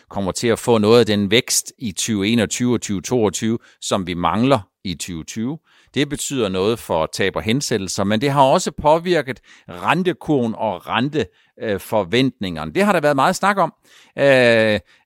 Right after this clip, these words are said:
øh, investorerne sidder og kigger efter, om den amerikanske ti-årige rente skal op i to procents-niveauet, som der er nogen, der kigger på.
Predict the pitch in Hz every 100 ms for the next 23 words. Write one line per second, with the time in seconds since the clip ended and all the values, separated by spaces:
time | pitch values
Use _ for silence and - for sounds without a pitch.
0 | 113 113 104 104 - - - 147 123 -
1 | 139 156 190 175 117 98 - 160 135 117
2 | 151 160 147 127 147 - 117 101 110 107
3 | 107 101 135 131 104 - 147 123 101 95
4 | 113 131 - 101 117 120 - 139 135 120
5 | 120 113 113 101 104 98 85 107 82 73
6 | 76 69 92 185 - 165 147 - 143 123